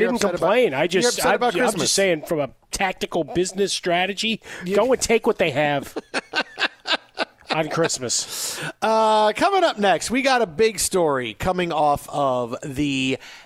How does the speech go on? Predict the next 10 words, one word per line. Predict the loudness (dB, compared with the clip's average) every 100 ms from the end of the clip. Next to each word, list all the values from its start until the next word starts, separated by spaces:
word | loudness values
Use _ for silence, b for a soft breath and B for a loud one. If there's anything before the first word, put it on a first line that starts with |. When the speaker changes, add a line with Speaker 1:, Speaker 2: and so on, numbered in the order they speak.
| B 0
Speaker 2:
N | 2
F | 2 0
L | 0 0 0 -2 -4
and | -2 0 0 0 -2 -4
their | -6 0 0 0 -2
N | -2 0
F | 0 0
L | 0 0
schedule | -2 0 0 0
release. | 0 -2 -4 -6 -8